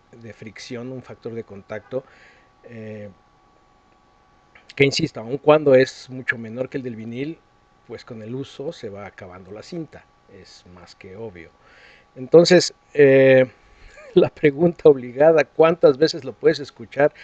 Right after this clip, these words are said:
antes de que empiece a sonar mal o que se empiece a notar el desgaste del cassette? Se me ocurrió hacer un pequeño experimento y, bueno, en este video vamos a buscar la respuesta a esa pregunta.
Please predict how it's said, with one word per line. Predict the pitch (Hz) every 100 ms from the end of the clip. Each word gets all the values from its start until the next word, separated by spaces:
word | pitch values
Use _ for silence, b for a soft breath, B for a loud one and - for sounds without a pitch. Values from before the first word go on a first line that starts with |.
| B B -
antes | 135 151 151
de | 123
que | -
empiece | 110 131 131
a |
sonar | 123 117 120
mal | 123 117 135 139
o | 107
que | 113
se | -
empiece | 110 139 143
a |
notar | 139 113 123 120
el | 117
desgaste | 104 98 104 -
del | 107
cassette? | 101 101 - 127 b _ _
Se | 143
me | 127
ocurrió | - 143
hacer | 147 160
un | 156
pequeño | 123 123 127
experimento | 123 - 110 113 123 123 196 - _ -
y, | 131 120 113
bueno, | 107 135 120 -
en | 135
este | 143 170
video | 143 147 156 _
vamos | 143 131 131 127
a | 117 107 101 _ _ _
buscar | 117 110 - 110 - _ _ _ _ _ _ _ _ _ -
la | 110
respuesta | 107 - 110 110 - 185 _ _ _ _ _
a | 113
esa | 107 90
pregunta. | 98 85 78 -